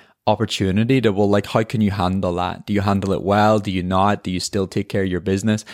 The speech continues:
<laughs> I've just fucking worked on the house for <laughs> ten hours a day, and then I come inside, sit down for ten minutes and cry. Um, it's not that deep. It's not like that, but,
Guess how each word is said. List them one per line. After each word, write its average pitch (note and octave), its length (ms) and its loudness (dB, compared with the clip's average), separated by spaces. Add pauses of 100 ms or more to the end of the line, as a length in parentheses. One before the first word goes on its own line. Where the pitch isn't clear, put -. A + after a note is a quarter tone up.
(120)
<laughs> - 100 -20 (160)
I've - 160 -2
just - 320 -2
fucking A2+ 380 0
worked G2+ 280 0
on G2+ 120 2
the G#2 100 2
house G#2+ 300 0
for C#3+ 240 2
<laughs> G#3+ 1200 -2
ten C3 260 4
hours A2+ 260 4
a A2 60 2
day, A#2 320 4
and G#2+ 140 0
then G2+ 120 0
I G2 140 0
come G#2+ 240 -4
inside, G2+ 480 0
sit - 220 -2
down G#2 240 2
for A2+ 120 -2
ten A#2 300 0
minutes A2+ 260 0
and G2+ 140 -4
cry. A2 420 0 (480)
Um, G2+ 600 0
it's A2 200 2
not G2+ 200 2
that - 260 -2
deep. B1+ 300 -6
It's - 120 -8
not G#2+ 160 0
like - 180 -8
that, C#2 340 -2
but, C#2+ 240 -4